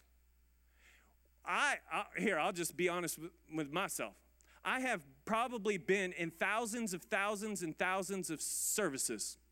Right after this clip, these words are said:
I have heard thousands of sermons.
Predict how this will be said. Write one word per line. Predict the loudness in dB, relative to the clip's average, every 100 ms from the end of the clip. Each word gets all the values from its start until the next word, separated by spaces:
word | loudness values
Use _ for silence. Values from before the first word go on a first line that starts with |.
| _ _ _ _ _ _ _ -20 -20 -4
I | 0 2
have | 0 2
heard | 2 2 2
thousands | 2 4 2 2 0 0
of | -2 0
sermons. | 2 2 0 -2 -8 -18